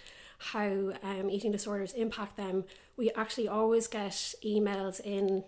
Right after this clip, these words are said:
to Noteworthy just from people who are perhaps not able to access services or having a really tough time.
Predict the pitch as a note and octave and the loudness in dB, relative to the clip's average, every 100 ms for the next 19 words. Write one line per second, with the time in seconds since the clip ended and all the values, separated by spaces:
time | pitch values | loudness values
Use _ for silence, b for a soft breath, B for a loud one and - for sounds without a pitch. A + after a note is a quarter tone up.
0 | - - A3+ G#3+ G3+ G3 F#3+ F#3+ F#3+ F#3+ | -4 0 4 4 2 0 0 0 -2 -4
1 | b b b b B3+ A#3+ - A#3 A3 A3 | b b b b -4 -2 2 4 4 2
2 | - B3 A#3+ G#3+ G3+ A#3 G#3+ G3 G3 F#3+ | -2 -4 0 0 0 0 0 0 -2 -4
3 | - - - - A3 G#3 - - - b | -8 -20 -16 -10 -6 -4 -4 -6 -8 b
4 | b b b b A#3 G3+ G#3+ C4+ C#4 C4 | b b b b 0 4 4 4 2 0
5 | B3+ A#3+ A#3+ A3+ A#3+ A3+ A#3 A#3 G#3+ G3+ | -2 -2 -4 -2 -2 -2 -2 -2 0 0
6 | G#3 G#3 G#3 G#3 G#3 A#3 B3 A#3 - G#3+ | 0 -2 -2 0 2 2 2 0 0 -2
7 | - - G3+ G3+ G3 | -4 -4 0 2 2